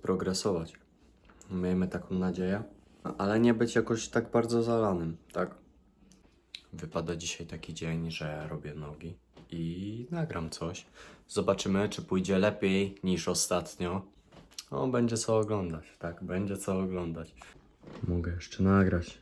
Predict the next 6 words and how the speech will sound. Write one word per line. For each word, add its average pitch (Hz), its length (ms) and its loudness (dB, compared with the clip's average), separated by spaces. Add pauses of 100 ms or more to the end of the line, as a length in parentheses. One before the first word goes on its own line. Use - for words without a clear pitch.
(1500)
jak 127 180 10
to - 120 6
wygląda 123 840 10 (280)
bez 113 260 8
żadnego 113 480 8
światła. 117 720 10